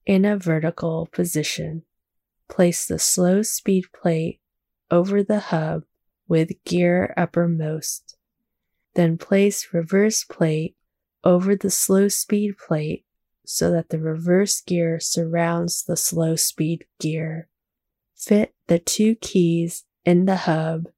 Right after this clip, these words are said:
just above the slow speed gear. Put the driven gear in position with the teeth downward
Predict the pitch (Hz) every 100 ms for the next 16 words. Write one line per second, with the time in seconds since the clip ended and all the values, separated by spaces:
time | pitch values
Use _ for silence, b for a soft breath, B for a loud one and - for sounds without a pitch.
0 | _ _ 170 165 - - 190 175 170 170
1 | 165 _ 170 - - 160 165 - - 165
2 | 160 - - 160 151 151 - _ _ _
3 | _ _ _ - 196 - 165 160 185 202
4 | 226 208 196 170 156 156 156 165 - _
5 | _ 185 185 190 208 190 196 147 - 156
6 | 156 160 165 - _ 175 170 156 - -
7 | 185 196 - _ 175 160 160 160 156 -
8 | 165